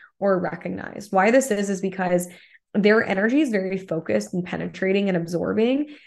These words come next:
And so projectors really need to make sure that they are, um, being invited in to share all of the things that they absorb, because sometimes they project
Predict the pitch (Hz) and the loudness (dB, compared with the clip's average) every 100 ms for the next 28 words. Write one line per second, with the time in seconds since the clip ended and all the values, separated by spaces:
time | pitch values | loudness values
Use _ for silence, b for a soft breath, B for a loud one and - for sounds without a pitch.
0 | B 208 - 202 208 202 196 - 226 196 | B -4 -2 -4 -2 0 -2 0 0 2
1 | 196 190 175 180 180 180 - 175 175 170 | 0 0 0 0 0 0 0 0 0 -4
2 | 175 175 175 175 175 170 170 175 - 180 | -2 -2 -2 -4 -4 -2 -2 -4 -2 0
3 | 180 - 196 202 202 - 208 185 175 180 | 0 0 2 2 2 -2 -2 0 2 2
4 | 185 175 175 180 - 175 165 196 214 247 | 0 -2 -6 -6 -6 -4 -2 2 2 2
5 | 240 262 254 262 262 254 247 254 269 294 | 2 2 2 0 2 0 0 -2 0 -2
6 | 233 214 196 185 185 196 190 185 185 196 | -4 -4 -6 -4 -4 -4 -2 -2 0 0
7 | 180 180 - | 0 -4 -8